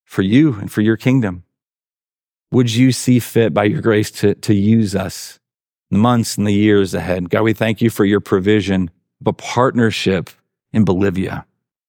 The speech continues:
Lord, I have no idea all that that's gonna bring or entail, but we are excited. We thank you for this opportunity. We pray for, even now for those,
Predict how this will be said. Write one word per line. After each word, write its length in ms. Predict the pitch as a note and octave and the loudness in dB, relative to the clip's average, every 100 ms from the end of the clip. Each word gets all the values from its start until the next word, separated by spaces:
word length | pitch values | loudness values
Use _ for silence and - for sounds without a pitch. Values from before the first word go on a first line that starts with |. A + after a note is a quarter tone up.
| _ _ - | _ _ -2
Lord, 160 | A2 | 0
I 80 | G#2 | 2
have 120 | A#2 | 0
no 360 | G2+ G#2+ A2+ A2+ | 2 4 4 4
idea 300 | A2 G#2 G2+ | 2 2 0
all 100 | G2+ | 0
that 140 | G2 | -2
that's 240 | G2 F#2+ - | -4 -6 -4
gonna 180 | G2+ F#2 | -2 -2
bring 340 | F#2+ G#2 G#2 | 0 0 0
or 60 | G2+ | -2
entail, 200 | F#2+ G2 | -2 0
but 80 | |
we 160 | F#2 G2+ | 2 0
are 80 | G2+ | -2
excited. 680 | - - G2+ G#2 G#2 F#2+ F#2 _ _ - | -6 -6 -2 -2 -2 -6 -12 _ _ 0
We 100 | G2 | 0
thank 380 | - G2+ G2+ | 0 -2 -2
you 80 | G2+ | -2
for 100 | - | 0
this 160 | G2+ - | 0 -2
opportunity. 720 | F#2+ G2 - F#2+ F#2 F#2+ F#2 _ _ _ _ - | -4 -4 -4 -2 0 -2 -4 _ _ _ _ -2
We 80 | A2+ | -2
pray 260 | - G#2+ | 0 0
for, 120 | G#2 | 0
even 260 | - A2 G#2 | 0 0 2
now 320 | G#2+ G#2+ G#2 | 2 2 0
for 160 | F#2+ G2 | -2 -2
those, 420 | F#2+ G2+ G2 | -2 -2 -4